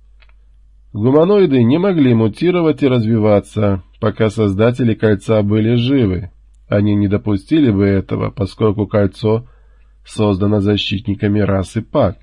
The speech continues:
Луис ждал испуга или удивления, но кукольник демонстрировал только смирение. "Ксенофобы", — заметил он, — "злобные, выносливые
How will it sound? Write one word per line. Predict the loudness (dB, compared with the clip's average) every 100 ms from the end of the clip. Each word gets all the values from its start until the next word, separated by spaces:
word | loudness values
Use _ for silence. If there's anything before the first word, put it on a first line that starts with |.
| -20 -20 -20 -20 -20 -20 _ -20 -20 -20 -20 -20 -20 _ _ _ -20 -20 -20 -16 -4
Луис | 0 0 -2 -6 -6
ждал | -2 0 2 0
испуга | -2 -4 -2 0
или | 2 2
удивления, | 0 0 0 2 2 2
но | 0 -2
кукольник | -2 -4 -2 0 0 0 -2 -6
демонстрировал | -2 0 -2 -2 0 2 2 2 0 -2 -6 _ -2
только | -2 0 -6
смирение. | -6 -2 0 0 0 -4 -8 -12 -18 -20 -20 -20 -20 -20 -20 -20 -20 -20
"Ксенофобы", — | -6 -2 0 -2 -2 0 0 -2 -6 -16 -14
заметил | -4 -2 0 -2 -4 -4 -4
он, — | -6 -10 -20 _ _ _ _ _ -20 -18 -8
"злобные, | -2 2 4 2 2 -2 -2
выносливые | -2 0 0 -2 -2 0 2 0 -2